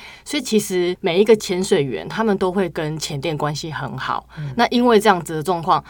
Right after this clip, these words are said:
Speaker 1: 他们就会例如说去玩什么都会一起，那变成是这个潜店照顾你，你之后考到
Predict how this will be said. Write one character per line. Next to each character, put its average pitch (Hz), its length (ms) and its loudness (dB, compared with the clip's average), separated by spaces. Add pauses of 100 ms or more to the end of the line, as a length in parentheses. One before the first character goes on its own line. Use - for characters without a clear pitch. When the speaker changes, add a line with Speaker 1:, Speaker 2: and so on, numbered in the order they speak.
(160)
Speaker 1:
他 214 120 2
们 196 160 4
就 180 160 2
会 175 280 2
例 180 80 2
如 165 100 -2
说 160 160 -4
去 - 180 0
玩 147 320 0
什 135 120 -10
么 135 40 -6
都 165 140 -4
会 180 100 -4
一 151 140 -10
起， - 320 -6
那 208 100 2
变 226 160 6
成 185 140 0
是 196 100 0
这 226 80 4
个 196 80 6
潜 151 160 -2
店 170 160 -6
照 156 200 4
顾 143 180 -4
你， 113 260 -8
你 156 80 -6
之 185 160 -4
后 196 160 2
考 135 240 -2
到 147 100 0